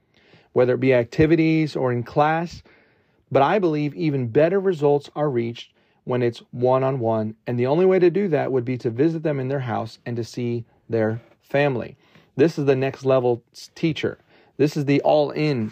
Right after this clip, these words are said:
type teacher. This is the in-it-to-win-it style teacher. And I'm here for a reason and a purpose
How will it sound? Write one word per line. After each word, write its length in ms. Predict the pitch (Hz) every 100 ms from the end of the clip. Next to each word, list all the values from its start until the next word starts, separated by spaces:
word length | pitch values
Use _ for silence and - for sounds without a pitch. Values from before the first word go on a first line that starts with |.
| -
type 320 | - 123 160 -
teacher. 480 | 135 117 117 - - - _ -
This 160 | 143
is 120 | 147 131
the 120 | 131 165
in-it-to-win-it 720 | 165 - 151 131 147 113 -
style 400 | - 120 107 110
teacher. 440 | - 113 - - _ _ _ _ _
And 100 | 113
I'm 160 | 131 165
here 220 | 175 175
for 160 | 175 160
a 40 |
reason 300 | 160 175 139
and 160 | 127 123
a 60 |
purpose 560 | 117 175 170 117 113